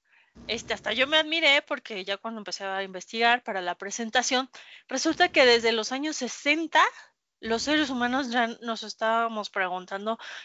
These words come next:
y teníamos esta inquietud. Y sí, es hasta bastante lógico porque, pues, con la guerra de Vietnam, nos, todos nos han platicado, bueno, de, de los de mi edad nos, nos han platicado nuestros familiares del Flower Power y,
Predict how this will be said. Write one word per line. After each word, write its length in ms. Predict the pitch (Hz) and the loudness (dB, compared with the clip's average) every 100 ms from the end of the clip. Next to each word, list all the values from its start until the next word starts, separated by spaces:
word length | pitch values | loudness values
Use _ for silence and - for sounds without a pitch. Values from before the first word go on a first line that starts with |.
| - | -18
y 60 | |
teníamos 480 | - 208 214 214 220 | -8 -2 -2 -2 -6
esta 200 | 214 - | -8 -4
inquietud. 580 | 220 220 - 233 339 339 - - - - - | -4 -2 0 2 4 2 0 -20 -18 -18 -8
Y 160 | 262 | -2
sí, 100 | 247 | 4
es 120 | 254 | 4
hasta 300 | 269 247 247 | 2 0 2
bastante 480 | 214 202 226 233 262 | 2 2 0 2 4
lógico 480 | 302 320 277 254 254 | 4 4 2 0 0
porque, 260 | 233 - 190 | -2 -4 -6
pues, 220 | 185 - | -6 -8
con 200 | - 190 | -6 -6
la 120 | 185 | -4
guerra 260 | 202 226 233 | 0 2 4
de 100 | 208 | 4
Vietnam, 420 | 190 190 208 214 _ - | 0 0 -4 -4 _ -10
nos, 240 | 208 - - | -10 -10 -2
todos 380 | 226 226 226 220 | 2 4 4 0
nos 260 | 214 196 - | -4 -2 2
han 100 | 208 | 0
platicado, 480 | 202 202 202 185 196 | 2 -2 0 -2 0
bueno, 260 | 190 175 | -2 -4
de, 220 | 160 165 160 _ - | -4 -8 -10 _ -14
de 100 | 185 | -10
los 180 | 180 175 | -10 -12
de 60 | |
mi 160 | 175 190 | -8 0
edad 160 | 214 | 2
nos, 320 | 220 208 - _ _ - | 2 -6 -8 _ _ -8
nos 200 | 202 - | -6 -4
han 120 | 202 | -4
platicado 440 | 214 202 196 196 196 | -6 -6 0 0 2
nuestros 360 | 190 208 196 | -4 -4 -4
familiares 560 | 170 170 175 190 214 - - - - - _ | -6 -8 2 4 4 -2 -16 -18 -18 -20 _
del 320 | 208 196 185 | 0 2 0
Flower 360 | 180 - 190 170 | 0 2 2 0
Power 680 | - 175 160 175 185 185 180 | 2 4 6 4 2 -4 -4
y, 120 | 180 | -8